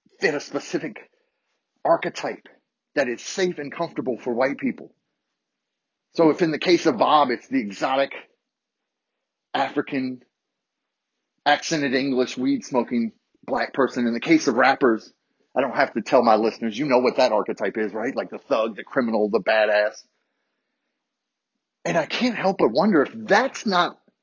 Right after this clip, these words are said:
driving some of the reason that white folks, like myself, promise you I'm not excluding myself at all from this conversation,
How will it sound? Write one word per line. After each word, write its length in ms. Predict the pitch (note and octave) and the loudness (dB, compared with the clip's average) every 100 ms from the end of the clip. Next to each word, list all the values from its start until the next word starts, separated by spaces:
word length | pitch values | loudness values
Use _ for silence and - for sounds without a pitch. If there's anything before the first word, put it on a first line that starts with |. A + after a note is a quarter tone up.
| _ A#2+ | _ -8
driving 880 | G#2 A2+ E3 A3 G#3+ D3+ G2+ G#2 - _ _ _ _ _ _ _ _ _ _ _ _ _ _ _ _ | -4 -2 2 2 2 0 -2 -6 -12 _ _ _ _ _ _ _ _ _ _ _ _ _ _ _ _
some 400 | - - G3+ C#4+ | -12 -8 -2 0
of 160 | D#4 | 2
the 140 | A#3 A3+ | 2 2
reason 760 | E3+ A3+ D4 G3+ G#2+ F#2+ D3 - _ _ _ _ _ _ _ _ _ _ _ _ _ _ - | 4 6 6 4 -4 -10 -14 -18 _ _ _ _ _ _ _ _ _ _ _ _ _ _ -4
that 180 | G#3 | -4
white 320 | D3 G#3+ B3+ - | 2 2 4 2
folks, 480 | D3 E3+ - - _ _ | 2 0 -10 -20 _ _
like 340 | - D#3 C#4 D4 | 0 4 4 4
myself, 640 | D#4+ E4 - D#4+ D#4 - _ _ _ _ _ _ _ _ _ _ _ _ _ _ | 2 2 2 2 2 0 _ _ _ _ _ _ _ _ _ _ _ _ _ _
promise 420 | - - B3 G#3+ - | -20 -12 -12 -10 -6
you 80 | |
I'm 140 | C3+ C#3 | -6 -6
not 160 | E3 - _ | -10 -12 _
excluding 580 | C#3+ - - E3 G3+ A3 | -18 -18 -6 -2 -2 -2
myself 440 | G#3 G3+ A3 E3 D#3 | -4 -2 2 2 2
at 80 | |
all 220 | D#3+ F#3 C3+ | 0 0 -2
from 140 | A2+ | -6
this 120 | A2+ | -6
conversation, 640 | D#3+ C3+ C3 C#3 A#2+ - | -8 -10 -4 -4 -4 -10